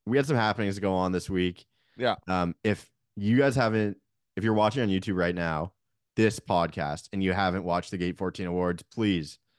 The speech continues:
Speaker 2: Be better.
Speaker 1: please, please give them a watch. A couple things, couple thank yous. Skylar, Cam, Nick, people
Speaker 2: Shout
Speaker 1: we
Speaker 2: out
Speaker 1: work
Speaker 2: to
Speaker 1: with at Owners Box.
Speaker 2: legends.
Speaker 1: They
Speaker 2: Fucking
Speaker 1: rock
Speaker 2: legends.
Speaker 1: for making that ha-, happen.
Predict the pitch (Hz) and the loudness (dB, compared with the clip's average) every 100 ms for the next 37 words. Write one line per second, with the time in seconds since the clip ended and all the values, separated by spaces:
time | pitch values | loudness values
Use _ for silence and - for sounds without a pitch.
0 | - 107 131 127 104 82 _ _ _ - | -12 -6 -2 -2 -4 -8 _ _ _ 2
1 | 139 120 113 _ - 127 117 107 101 95 | 2 4 0 _ -2 2 4 4 2 2
2 | 87 78 69 - _ - 135 131 127 131 | 2 0 -2 -8 _ -4 0 2 2 2
3 | 123 120 127 113 117 101 98 107 95 101 | 2 2 -2 0 2 2 2 2 4 2
4 | - _ _ _ _ _ - - 110 107 | -2 _ _ _ _ _ -10 0 2 4
5 | 107 104 107 _ _ _ _ - 113 101 | 4 2 0 _ _ _ _ -2 2 2
6 | 92 90 80 _ - 92 92 87 - - | 2 -2 -6 _ -6 -2 0 0 -6 -20
7 | _ _ - 113 104 98 92 87 92 90 | _ _ -4 0 2 2 2 0 0 0
8 | 85 85 82 85 82 - - 107 131 123 | 0 -2 -2 0 0 -2 -8 -2 0 0
9 | 107 82 - _ _ - 107 101 95 90 | -6 -8 -16 _ _ 2 4 4 4 4
10 | 113 107 98 92 87 92 85 85 85 - | 2 0 0 0 0 -2 -2 0 -2 -2
11 | 92 85 87 | -2 -2 -4